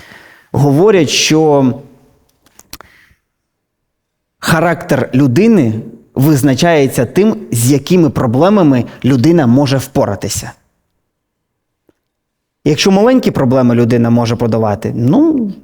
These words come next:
ну, такий характер. Якщо великі, то, значить, людина міцної закалки. Мені подобається інший вислів, який говорить про те, що, е, характер людини визначає те,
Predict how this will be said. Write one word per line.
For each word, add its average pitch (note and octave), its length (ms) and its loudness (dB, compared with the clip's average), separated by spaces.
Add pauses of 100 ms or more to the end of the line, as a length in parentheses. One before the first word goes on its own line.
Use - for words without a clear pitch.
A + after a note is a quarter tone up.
ну, A#3+ 80 0
такий E3 280 -4
характер. G2+ 640 -8 (380)
Якщо D#3 280 0
великі, A3 500 2
то, D#3 320 -2
значить, D3 320 -4
людина A#2+ 640 0 (2000)
міцної B2+ 440 0
закалки. G#2+ 540 -6 (500)
Мені E3+ 140 2
подобається D3+ 500 0
інший B2+ 400 -2
вислів, - 460 -6 (600)
який B2+ 220 0
говорить D3 280 0
про C#3 120 -2
те, E3 140 -2
що, A#2 360 0 (300)
е, A#2 300 -2 (160)
характер D3 580 -2
людини B2+ 640 2 (1400)
визначає C3+ 640 0
те, F3+ 360 -2